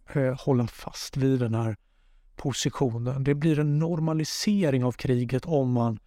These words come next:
ändrar sig utan att krigsutvecklingen har ändrat sig. Utan,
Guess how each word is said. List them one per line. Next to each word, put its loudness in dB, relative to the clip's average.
ändrar 0
sig -4
utan 0
att -6
krigsutvecklingen -2
har 2
ändrat -2
sig. -6
Utan, -8